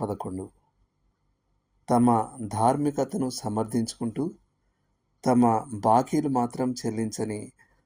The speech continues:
సంఘాలకు, క్రైస్తవులకు వారు సమర్థించుకోవడానికి ఏ ధార్మికత లేదు. పౌలు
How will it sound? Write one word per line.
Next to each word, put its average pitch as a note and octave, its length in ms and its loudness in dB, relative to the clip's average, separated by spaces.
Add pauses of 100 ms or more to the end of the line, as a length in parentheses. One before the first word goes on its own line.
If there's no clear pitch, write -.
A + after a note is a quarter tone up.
సంఘాలకు, B2+ 840 0
క్రైస్తవులకు A2+ 1080 -4 (600)
వారు B2+ 260 4
సమర్థించుకోవడానికి A#2+ 1400 0 (440)
ఏ B2 200 4
ధార్మికత G#2+ 640 -4
లేదు. G2 460 -6 (1500)
పౌలు C3 480 2